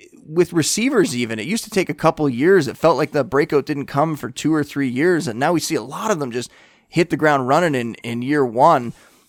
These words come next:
I, I'm wondering if we're gonna be able to include Kyle Pitts in that conversation this season. And we've talked about Pitts so much on the show all off season long, you know, whether he's a true tight end or not, about the opportunity he's gonna get with Julio out of the picture.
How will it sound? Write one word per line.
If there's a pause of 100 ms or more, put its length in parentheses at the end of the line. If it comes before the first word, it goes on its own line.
(140)
I,
I'm
wondering
if
we're
gonna
be
able
to
include
Kyle
Pitts
in
that
conversation
this
season.
And
we've
talked
about
Pitts
so
much
on
the
show
all
off
season
long, (360)
you
know, (180)
whether
he's
a
true
tight
end
or
not,
about (340)
the
opportunity
he's
gonna
get
with
Julio
out
of
the
picture.